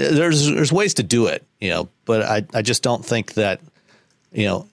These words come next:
i-, if what you're trying to do is expand the marketplace for E Vs and get more people to adopt E Vs, you know, with one of the things, you know, my company, one of the reports that we publish is, uh, an annual consumer survey, uh, con-, you know, consumer profiles for E Vs.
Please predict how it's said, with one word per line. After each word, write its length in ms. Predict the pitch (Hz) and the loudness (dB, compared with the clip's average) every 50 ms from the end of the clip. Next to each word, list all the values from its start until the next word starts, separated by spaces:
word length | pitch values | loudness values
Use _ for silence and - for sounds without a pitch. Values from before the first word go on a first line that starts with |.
| - | -6
i-, 160 | 160 143 143 139 - | -4 -2 -2 -2 -2
if 180 | 151 - - | -4 -2 0
what 160 | 147 170 - | 0 0 2
you're 100 | - 151 120 | 0 0 0
trying 220 | - 151 147 143 | 0 0 0 0
to 60 | 131 | 0
do 300 | 110 87 123 127 127 127 | 0 0 2 4 4 4
is 160 | 123 113 98 107 | 4 4 2 0
expand 480 | 110 - - - - 120 123 123 113 | 0 -2 -2 -2 -2 -2 -2 0 0
the 60 | 113 | 0
marketplace 580 | 101 104 110 110 - 117 - - 107 92 90 - | 2 2 0 0 -2 -4 -4 -2 0 0 0 0
for 140 | - 98 - | -2 -4 -2
E 160 | 95 95 95 | -2 0 0
Vs 280 | 87 101 104 101 85 90 | 2 2 2 2 2 0
and 80 | 90 80 | 0 -2
get 160 | 117 113 - | -2 -2 -2
more 160 | 110 104 107 98 | 0 0 0 0
people 260 | - 117 110 - 101 | 0 -2 -2 -2 -4
to 120 | - - - | -4 -2 -2
adopt 360 | 90 82 101 95 101 - - | -2 0 0 -2 -2 0 0
E 100 | 113 110 | 2 2
Vs, 320 | 101 101 107 113 127 135 - - - - - - - _ _ _ | 2 2 2 2 0 -2 -4 -10 -16 -20 -20 -20 -20 _ _ _
you 100 | - 101 | -4 -2
know, 140 | 98 90 - - - - 76 82 | -2 -2 -4 -6 -12 -16 -6 -2
with 260 | 117 123 123 120 - - - - | 0 0 0 -2 -4 -10 -20 -16
one 260 | 147 147 120 131 135 | -6 -2 0 0 2
of 80 | 131 | 2
the 60 | 127 123 | 2 2
things, 180 | 120 98 - - - 127 - | 0 0 -2 -6 -8 -6 -4
you 80 | 117 | -2
know, 80 | 113 104 | -2 0
my 140 | 107 101 98 | 0 -2 -2
company, 320 | - 127 135 135 123 107 | -2 -2 -2 -2 -2 -2
one 300 | 101 - - 113 110 107 | -2 -2 -2 0 0 2
of 60 | 107 | 2
the 80 | 104 101 | 2 2
reports 420 | 101 98 - - 110 104 - - | 2 0 0 0 0 0 0 -2
that 60 | 110 101 | 0 0
we 100 | 101 98 | 0 0
publish 480 | - - - 95 90 98 92 - - - | 0 -2 -2 0 0 2 2 2 0 -2
is, 480 | - - 104 101 95 95 92 90 - - | -2 -2 0 0 0 0 0 0 -2 -2
uh, 220 | - 107 95 98 104 | -2 -2 -2 -2 -2
an 100 | 104 101 | -2 -2
annual 300 | 104 107 107 104 98 87 | 0 2 2 2 2 0
consumer 540 | - - 107 - - - 123 117 113 104 92 | -2 -4 -2 0 0 2 2 2 2 2 0
survey, 520 | - - - 123 131 104 85 80 80 80 - _ _ _ _ - | 0 0 0 0 0 0 0 -2 -2 -4 -6 _ _ _ _ -8
uh, 100 | 101 101 - | -6 -6 -6
con-, 140 | - 82 - | -6 -4 -4
you 80 | - | -4
know, 60 | 92 | -4
consumer 400 | - - - - - 120 113 101 | -4 -6 -4 -2 0 2 2 0
profiles 720 | - - 117 110 - - 107 101 90 85 87 85 - - | 0 0 0 0 0 2 2 2 2 0 0 -2 -2 -4
for 220 | - - 101 87 85 | -2 -2 -2 -2 -2
E 140 | - 101 98 | 0 -2 -2
Vs. 460 | 87 101 113 117 104 87 87 - - | 0 0 0 2 0 0 -2 -2 -4